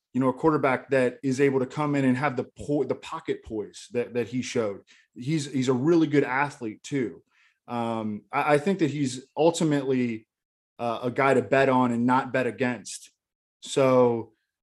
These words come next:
that's kinda where I stand with Justin Herbert. I have him as, I think, quarterback seven, um, right behind Russell Wilson, ahead of Aaron Rodgers.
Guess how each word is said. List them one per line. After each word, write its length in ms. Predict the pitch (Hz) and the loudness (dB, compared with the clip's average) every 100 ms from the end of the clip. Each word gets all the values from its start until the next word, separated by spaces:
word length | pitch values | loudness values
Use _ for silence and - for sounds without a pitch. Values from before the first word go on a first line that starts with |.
| _ | _
that's 240 | - 175 - | -2 -2 0
kinda 220 | 196 180 | 0 4
where 180 | 160 143 | 4 4
I 80 | |
stand 400 | - - 135 135 | 2 -2 0 0
with 100 | 127 | -2
Justin 280 | 123 123 127 | -2 -4 -4
Herbert. 240 | 123 127 127 | -4 -2 -2
I 60 | |
have 120 | 139 | -2
him 100 | 135 | -2
as, 120 | 131 120 | -2 -2
I 80 | |
think, 200 | 113 117 | -4 -6
quarterback 520 | - 143 135 131 113 - | -2 2 2 2 -2 -6
seven, 640 | - 127 123 131 131 - _ _ _ _ _ | 0 0 2 0 0 -6 _ _ _ _ _
um, 500 | 113 113 113 113 110 | -10 -6 -6 -4 -2
right 200 | 120 143 | 2 4
behind 380 | 143 123 139 127 | 2 0 0 2
Russell 280 | 131 131 127 | 0 -2 -2
Wilson, 600 | 123 127 - 127 120 120 | -2 -2 -2 0 0 -2
ahead 400 | 117 110 139 135 | -6 -2 2 4
of 160 | 131 123 | 4 2
Aaron 260 | 127 123 | 0 0
Rodgers. 720 | 113 113 117 131 160 - - | -2 -4 -4 -4 -6 -8 -16